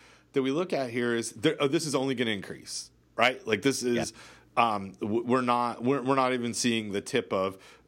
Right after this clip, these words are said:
Speaker 1: uh, people being able to exchange food using the internet. And gosh, uh, a, a really famous one, uh, for me, famous in my mind, not famous, like, nationally,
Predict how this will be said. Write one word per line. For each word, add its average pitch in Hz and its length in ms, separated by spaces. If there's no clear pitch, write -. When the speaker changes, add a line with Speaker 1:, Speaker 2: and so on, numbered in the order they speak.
Speaker 1:
uh, 110 160
people 143 260
being 120 480
able 113 180
to 113 140
exchange 104 480
food 95 580
using 120 380
the 107 100
internet. 95 520
And 131 220
gosh, 120 500
uh, 98 260
a, 113 200
a 120 80
really 127 440
famous 131 420
one, 110 320
uh, 107 120
for 143 160
me, 123 180
famous 117 580
in 117 180
my 110 200
mind, 90 460
not 107 300
famous, 101 500
like, 95 340
nationally, 98 580